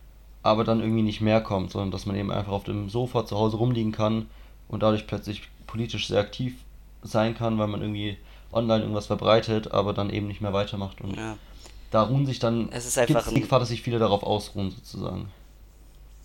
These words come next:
Speaker 2: Ja, es ist einfach ein Riesenunterschied, finde ich schon immer noch, ob man jetzt auf eine Demonstration zum Beispiel geht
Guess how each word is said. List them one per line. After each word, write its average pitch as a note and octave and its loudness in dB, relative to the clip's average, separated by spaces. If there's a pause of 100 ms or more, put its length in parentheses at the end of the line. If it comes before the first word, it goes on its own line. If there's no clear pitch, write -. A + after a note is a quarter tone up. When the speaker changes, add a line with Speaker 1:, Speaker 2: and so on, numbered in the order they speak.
(320)
Speaker 2:
Ja, A2 2
es - -4
ist A2+ -4
einfach A2+ -4
ein G#2+ -4
Riesenunterschied, A2+ -6
finde - -12
ich G2 -6
schon A2+ -8
immer A2+ -6
noch, G#2+ -8
ob G2+ -12
man G#2 -6
jetzt G2 -10
auf G2 -14
eine G#2+ -12
Demonstration G#2 -10
zum A2 -12
Beispiel A2+ -10
geht A#2+ -10